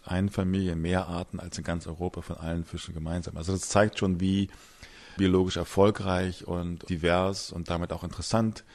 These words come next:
diese Zichliden sind. Die sind natürlich dann auch dadurch schwerer zu erklären, weil es so viele von ihnen gibt. Das Problem wird komplexer zu erforschen, weil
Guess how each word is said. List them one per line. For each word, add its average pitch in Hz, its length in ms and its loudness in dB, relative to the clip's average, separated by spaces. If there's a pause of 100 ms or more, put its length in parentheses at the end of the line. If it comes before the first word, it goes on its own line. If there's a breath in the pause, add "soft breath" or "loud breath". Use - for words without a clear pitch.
(340 loud breath)
diese 87 180 2
Zichliden - 440 -4
sind. - 280 -8
Die 85 80 -4
sind 82 120 -6
natürlich 90 360 0
dann 87 160 -2
auch 85 280 -2 (600 loud breath)
dadurch 85 300 6
schwerer 104 400 10
zu - 140 2
erklären, 110 480 6
weil 80 100 6
es - 100 -2
so - 80 -4
viele 82 240 0
von 80 200 -4
ihnen 82 220 -2
gibt. 90 220 -4
Das 85 180 -4
Problem 92 420 2
wird 90 100 0
komplexer 90 760 0
zu - 120 -8
erforschen, 87 640 0
weil 85 380 -2